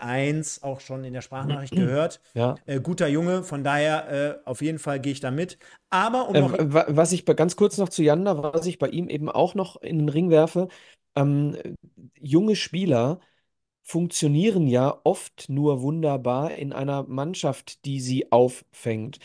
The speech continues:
Speaker 2: Und Janda ist hier in einer Mannschaft, die überhaupt nicht funktioniert hat, der herausstechende Spieler gewesen, ja, äh, spielelang, ne?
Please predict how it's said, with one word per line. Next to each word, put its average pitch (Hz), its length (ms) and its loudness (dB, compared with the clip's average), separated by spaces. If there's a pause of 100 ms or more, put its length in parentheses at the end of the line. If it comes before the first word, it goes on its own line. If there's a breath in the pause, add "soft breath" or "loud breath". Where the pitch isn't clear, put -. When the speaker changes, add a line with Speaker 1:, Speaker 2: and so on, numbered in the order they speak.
(240 loud breath)
Speaker 2:
Und 123 180 2
Janda 139 460 4
ist 147 260 0
hier 175 180 2
in 156 120 -2
einer 123 240 0
Mannschaft, 151 720 -4
die 156 80 -8
überhaupt 127 580 0
nicht 107 260 -10
funktioniert 95 680 -6
hat, 95 220 -2
der 98 80 0
herausstechende 101 920 -2
Spieler 98 420 -6
gewesen, 107 520 -8
ja, - 240 -6
äh, 107 320 -2
spielelang, 98 640 -4
ne? 208 220 2